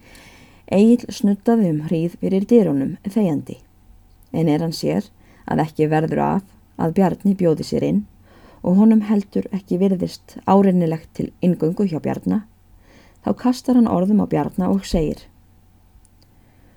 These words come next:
„Þú ert þó ekki svo góður heim að sækja að þú bjóðir inn gestum þeim er að garði koma, Bjarni sæll.“ „Ég hef lítil húsakenni til að bjóða inn slíkum höfðingjum sem þú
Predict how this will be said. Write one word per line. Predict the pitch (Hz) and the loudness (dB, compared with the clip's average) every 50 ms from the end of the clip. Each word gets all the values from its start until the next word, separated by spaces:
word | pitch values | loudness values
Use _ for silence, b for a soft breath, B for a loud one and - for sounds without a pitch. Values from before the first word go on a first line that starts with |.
| b b b b - | b b b b -6
„Þú | - 190 202 | -2 2 2
ert | 220 220 - - - | 2 2 0 -2 0
þó | 202 196 | 0 0
ekki | 196 - 185 - | 0 -2 -4 -6
svo | - 165 | -6 -6
góður | 165 - 180 202 226 233 247 226 214 214 | -2 0 2 2 2 2 2 2 2 4
heim | 214 214 214 196 | 4 4 4 2
að | - - | 0 -2
sækja | - - 233 247 247 247 - - 160 156 - - _ _ _ _ _ - - - | -4 0 0 0 0 0 -2 -10 -10 -10 -10 -14 _ _ _ _ _ -14 -10 -8
að | - 151 | -2 -2
þú | 160 160 | -2 0
bjóðir | - 180 185 190 190 185 185 180 | 2 2 2 2 2 2 0 -2
inn | 175 165 | -2 -2
gestum | - 202 226 - - - 262 247 | -2 -4 -4 -4 -2 0 2 2
þeim | - 226 202 180 165 - | 4 2 2 2 0 0
er | - 185 190 | -2 0 0
að | 196 190 190 | 0 0 0
garði | - 190 202 214 - 220 | 0 0 0 0 0 -2
koma, | - - 247 233 202 - - 185 - - - - - - | -2 0 0 2 2 2 -2 -4 -6 -10 -16 -16 -12 -8
Bjarni | - - - - - | -6 -6 -4 -6 -8
sæll.“ | - - - - - - - - _ - _ _ _ - - - - - - _ _ _ _ _ _ - - - - - b b b b b b b b b b b b - | -10 -10 -14 -16 -18 -20 -20 -20 _ -20 _ _ _ -20 -20 -20 -20 -20 -20 _ _ _ _ _ _ -20 -20 -20 -20 -20 b b b b b b b b b b b b 2
„Ég | 147 156 165 | 2 4 4
hef | 185 160 160 | 4 4 2
lítil | 175 202 208 - - 208 202 | 2 0 0 2 0 0 2
húsakenni | 208 202 196 - 180 165 - 185 160 156 160 147 156 - - | 2 0 -2 -2 -6 -6 -4 -2 0 0 0 -2 -4 -8 -8
til | - 180 | -4 -2
að | 180 175 165 - | -2 -2 -2 0
bjóða | 185 180 175 170 165 165 - 170 | 2 2 2 2 0 -2 -2 0
inn | 170 165 - - | -2 -2 -4 -6
slíkum | - - - 196 202 196 - 196 185 185 | -10 -8 -2 0 0 0 2 0 0 0
höfðingjum | 208 214 208 190 185 170 160 - 160 156 - | 2 0 2 2 0 -2 -2 -2 -4 -4 -4
sem | - - 190 | -2 -2 -2
þú | 185 - 214 196 - | 0 0 0 -2 0